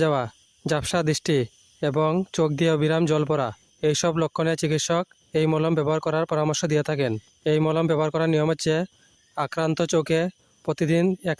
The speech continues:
থেকে দুবার ব্যবহার করতে হবে। এই মলম ব্যবহারে তেমন কিছু পার্শ্ব প্রতিক্রিয়া নেই, তবে কিছু কিছু ক্ষেত্রে চোখে জ্বলা অথবা চোখে চুলকানি এইসব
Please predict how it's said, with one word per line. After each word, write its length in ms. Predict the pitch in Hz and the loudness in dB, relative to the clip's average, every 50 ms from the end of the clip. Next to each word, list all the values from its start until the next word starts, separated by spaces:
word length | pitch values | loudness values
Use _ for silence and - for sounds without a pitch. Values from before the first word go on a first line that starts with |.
| - | -4
থেকে 160 | - 156 156 175 | -4 -2 -2 0
দুবার 360 | 160 156 151 139 151 151 160 185 190 - _ _ | 0 0 0 0 0 0 -2 -2 -6 -8 _ _
ব্যবহার 260 | 156 143 135 151 156 | -4 -2 0 -2 -2
করতে 220 | 151 170 160 - - | -2 -4 -4 -2 -2
হবে। 240 | 165 160 143 139 123 110 - - - _ _ _ _ _ - | 0 0 0 0 -2 -2 -4 -10 -16 _ _ _ _ _ 0
এই 120 | 156 160 | 0 2
মলম 280 | 165 160 160 160 165 165 160 | 2 2 2 2 2 2 2
ব্যবহারে 280 | 160 151 156 156 160 160 | 2 2 0 0 0 0
তেমন 240 | - 170 165 160 156 151 | 0 0 0 0 0 -2
কিছু 140 | 170 - 180 165 | -2 -2 -2 -2
পার্শ্ব 200 | 165 151 - - 160 | -2 -2 -2 -2 -2
প্রতিক্রিয়া 360 | 170 151 175 151 - 165 160 160 156 | -2 -2 -2 -2 0 0 2 2 2
নেই, 120 | 143 127 113 - _ _ _ _ _ _ - | 2 0 -2 -4 _ _ _ _ _ _ -4
তবে 180 | 156 143 160 160 - | 0 0 0 0 0
কিছু 140 | 165 - 165 165 | 0 0 0 0
কিছু 140 | 165 - 175 160 | 0 0 0 0
ক্ষেত্রে 280 | 165 147 - 165 156 160 165 - _ _ _ _ - | 0 0 0 0 0 0 0 -2 _ _ _ _ -2
চোখে 280 | 170 156 139 - 170 170 165 | 0 0 2 2 0 2 2
জ্বলা 240 | 156 147 151 151 151 160 - _ _ _ _ _ _ _ - | 2 2 2 0 -2 -4 -6 _ _ _ _ _ _ _ -4
অথবা 340 | 151 - - 160 151 160 165 - _ _ | -2 -2 0 0 0 0 -2 -2 _ _
চোখে 240 | - 170 160 - 175 170 | -2 0 0 2 2 2
চুলকানি 420 | - 180 160 - 165 160 156 160 165 165 - - - _ _ _ _ _ | 2 2 0 2 2 2 2 0 0 -2 -6 -14 -20 _ _ _ _ _
এইসব 320 | 165 156 147 - - 175 | 0 0 0 2 0 0